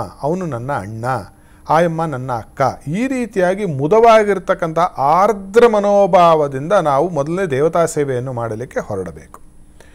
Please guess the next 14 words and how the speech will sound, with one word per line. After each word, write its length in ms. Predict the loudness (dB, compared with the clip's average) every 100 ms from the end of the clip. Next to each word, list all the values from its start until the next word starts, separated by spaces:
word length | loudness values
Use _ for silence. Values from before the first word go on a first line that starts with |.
| -20 -20 -20 -20 -20 -14
ಯಾರಿಗೆ 880 | -4 0 4 4 4 2 2 4 4 2 0 -8 -10
ಈ 260 | -6 -6
ಥರದ 320 | -2 0 2 0
ಶ್ರದ್ಧೆ 520 | 0 -4 -2 -2 -2
ಭಕ್ತಿ 320 | -2 -6 -2
ಇರುವುದಿಲ್ಲವೋ, 880 | 0 0 0 -2 -4 -2 0 0 -2 -6
ನೀವು 180 | -6
ಏನು 1200 | -2 0 4 6 6 4 4 2 0 0 0 0 0 0
ಅಶ್ವಮೇಧ 500 | 0 0 2 4 6
ಯಾಗ 280 | 6 6 4
ಮಾಡಿಸಿದ್ರೂ 460 | 2 2 2 0
ಫಲ 180 | 2 2
ಬರಲ್ಲ. 240 | -2 -10 -20 _ -20 _ -20 _ -20 -20 -20 -20 -20 -20 -20 -20 -20 -20 -14 -6
ಆದ್ದರಿಂದ 480 | -6 -4 -6 -4